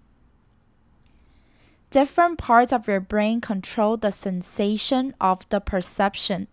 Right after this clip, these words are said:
of vision, or of hearing, or of smell, or of taste. And a lot of those areas in the brain are neighbors.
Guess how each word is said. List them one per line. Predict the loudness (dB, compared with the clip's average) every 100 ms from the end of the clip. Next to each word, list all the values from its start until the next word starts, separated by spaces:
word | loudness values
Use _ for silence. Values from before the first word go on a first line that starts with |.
| _
of | -2 -2 -6 -2
vision, | 0 0 -2 -4 -10 -20 _ _ _ _ _ _ _ _ _ _
or | 6 8 8
of | 4 -2 -4
hearing, | 0 2 2 -2 -6 -14 _ _ _ _ _ _ _ _ _
or | 6 8 8
of | 4
smell, | 0 -6 -2 -2 -2 -4 -12 _ _ _ _ _ _ _ _ _ 2
or | 6 6 4
of | -2 -6
taste. | -6 -4 -4 -8 -14 -18 _ _ _ _ _ _ _ _ _ _ _
And | -2 0 0
a | 0
lot | 2 4 4
of | 2 2
those | 2 2 -2 -2
areas | 0 0 0 -2 -4 -8
in | -6
the | -4
brain | -4 -2 0 0 -4
are | -4 -4
neighbors. | -2 -2 -2 -2 -6 -8 -14